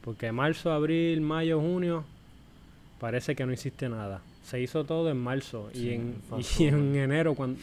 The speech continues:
Speaker 1: y en febrero cuando todo era legal.
Speaker 2: Sí. Como la película que le, que le dieron fast forward a abril, <laughs> mayo, junio y julio.
Speaker 1: Bueno, estamos en, en agosto y vamos a terminar el año con, en victoria, como siempre.
Speaker 2: Mm, hay que, hay que echar para adelante. Bueno,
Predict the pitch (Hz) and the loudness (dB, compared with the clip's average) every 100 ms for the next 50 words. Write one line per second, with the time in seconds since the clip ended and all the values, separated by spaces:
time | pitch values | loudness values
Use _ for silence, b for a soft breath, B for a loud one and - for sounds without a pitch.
0 | - 135 123 120 131 131 160 160 135 123 | -6 -4 -4 0 0 2 2 2 0 -2
1 | 120 131 143 143 139 123 110 104 - - | 0 0 2 2 2 2 -2 -4 -12 -20
2 | - - 117 107 - - - - - - | -20 -12 -8 -6 -8 -14 -20 -20 -20 -18
3 | - - - - 117 123 110 110 120 143 | -20 -20 -20 -8 0 4 4 2 2 2
4 | 123 113 - 110 110 120 143 131 117 110 | 2 -2 -4 -2 -2 -2 -4 -4 -2 -2
5 | 107 107 107 104 104 98 - - - 107 | -2 -2 -4 -6 -10 -14 -18 -20 -14 -8
6 | 107 110 110 113 113 113 110 107 110 - | -4 -2 -2 0 0 0 -4 -6 -10 -20
7 | - - 110 123 120 113 110 110 107 101 | -20 -18 -8 -2 -2 -2 -4 -6 -8 -12
8 | - B B B B 160 151 147 156 165 | -16 B B B B 0 4 4 4 4
9 | 170 165 165 160 160 160 156 170 170 139 | 4 4 4 4 2 2 2 2 2 2
10 | 127 139 143 143 143 147 143 143 143 135 | 2 0 0 2 2 2 2 2 0 0
11 | 135 127 123 120 107 - 117 104 101 107 | -2 -2 -2 -2 -4 -2 -2 -2 -4 -6
12 | 104 120 107 101 98 101 101 - - 104 | -6 -6 -6 -8 -10 -10 -10 -14 -16 -12
13 | 104 110 107 104 101 104 104 110 110 107 | -12 -10 -8 -8 -10 -12 -8 -6 -4 -6
14 | 104 107 117 139 123 | -8 -4 0 2 0